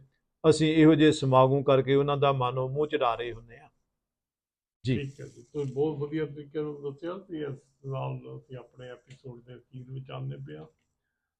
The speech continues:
Speaker 2: ਤੋ ਭਾਈ ਸਾਹਿਬ ਨੇ ਅੱਜ ਬੜੀ ਕਲੀਅਰ ਦੱਸਿਆ ਕਿ ਜਪ ਤਪ ਤੇ ਸੰਜਮ ਜਿਹੜਾ, ਉਹ ਕੀ ਚੀਜ਼ ਹੈ ਔਰ ਕਿਸ, ਅ, ਕੰਟੈਕਸਟ ਵਿੱਚ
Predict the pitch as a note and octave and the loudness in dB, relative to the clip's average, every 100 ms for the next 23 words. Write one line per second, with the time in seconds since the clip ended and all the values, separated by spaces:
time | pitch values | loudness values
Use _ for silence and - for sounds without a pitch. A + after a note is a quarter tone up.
0 | _ - A#2 B2 A2+ C3+ C#3 C#3+ C#3+ C#3 | _ -20 -16 -14 -10 -8 -8 -6 -8 -8
1 | B2+ C3 C#3 B2+ - C#3 D#3 C#3+ C3+ C3 | -8 -8 -8 -10 -12 -8 -6 -6 -10 -8
2 | C#3 C#3 D3 C3+ C3 - - D3 - _ | -8 -8 -14 -16 -16 -16 -12 -12 -12 _
3 | _ _ _ _ _ C#3 C3+ C3+ C3 C#3+ | _ _ _ _ _ -12 -10 -6 -2 0
4 | C#3+ C3 B2+ B2 B2 C3+ _ _ _ _ | -2 -4 -6 -8 -12 -16 _ _ _ _
5 | _ - A#2+ A2+ C3+ C#3 C#3 D3+ D3+ D3 | _ -14 -12 -12 -10 -10 -8 -8 -8 -6
6 | D3+ D3+ D3 C#3+ B2+ - D3+ C#3 - _ | -6 -6 -8 -8 -10 -10 -10 -10 -14 _
7 | C3 A#2+ A#2 A#2 - C3 C3 B2+ C#3+ C3+ | -12 -10 -10 -12 -12 -8 -8 -6 -8 -8
8 | - D3+ D3 | -12 -12 -12